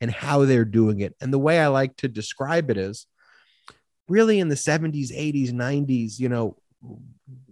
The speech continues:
when we talk about the progress being made from the Supreme Court,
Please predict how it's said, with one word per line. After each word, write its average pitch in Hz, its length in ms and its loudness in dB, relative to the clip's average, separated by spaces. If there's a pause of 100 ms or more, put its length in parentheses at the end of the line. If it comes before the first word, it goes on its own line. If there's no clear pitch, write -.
(140)
when 135 140 -4
we 143 100 -2
talk 160 300 -4
about 135 240 2
the - 60 -12
progress - 800 -6 (320)
being 120 260 4
made 107 280 0
from 107 140 2
the 104 100 0
Supreme 101 440 -4
Court, 101 380 -4